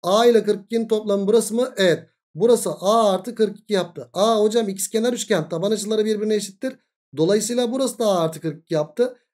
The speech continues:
E, buradaki üçgende bütün açılar çıktı. Üçgen iç açıları toplamını kullanacağız. İç açılar toplamı nedir? Yüz seksen. Yani A artı, A artı kırk iki artı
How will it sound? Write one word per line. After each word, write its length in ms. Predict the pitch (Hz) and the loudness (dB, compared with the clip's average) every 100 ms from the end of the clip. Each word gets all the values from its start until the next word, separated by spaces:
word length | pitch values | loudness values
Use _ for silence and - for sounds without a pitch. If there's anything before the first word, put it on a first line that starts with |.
| _ | _
E, 300 | 180 180 196 220 | 0 2 2 0
buradaki 480 | 185 262 247 226 226 | 2 2 2 0 -2
üçgende 600 | 214 214 208 196 190 185 | -4 -2 0 0 0 -4
bütün 200 | 220 226 | -2 -2
açılar 400 | 202 190 180 175 | -2 -2 -4 -4
çıktı. 300 | 190 190 294 | -8 -8 -8
Üçgen 320 | 240 - 247 | -8 -4 -2
iç 80 | 233 | -2
açıları 340 | 226 214 220 | -2 -2 0
toplamını 540 | 220 220 208 208 220 | 0 0 -2 0 0
kullanacağız. 540 | 208 175 151 135 131 120 _ _ _ | 0 0 0 -2 -6 -10 _ _ _
İç 140 | 175 233 | -4 -2
açılar 340 | 214 220 214 | 0 0 0
toplamı 340 | 214 208 202 | -2 -2 0
nedir? 420 | 220 214 240 269 - | 2 4 2 2 -2
Yüz 280 | 156 165 165 | -4 -4 -2
seksen. 460 | 185 165 180 131 - _ - | -6 -2 -2 -2 -8 _ -4
Yani 580 | 151 196 190 175 185 - _ - | 2 4 4 2 -2 -10 _ -4
A 460 | 170 226 240 214 | 0 2 4 4
artı, 460 | 196 196 196 147 120 _ _ _ - | 4 2 -2 -2 -6 _ _ _ 0
A 360 | 196 254 269 | 2 4 4
artı 220 | 262 254 | 2 0
kırk 260 | 240 247 214 | -2 -2 -2
iki 380 | 214 220 254 262 - - | -10 -4 -2 -4 -8 -4
artı 800 | 156 190 214 214 233 240 247 | 0 2 2 2 4 6 6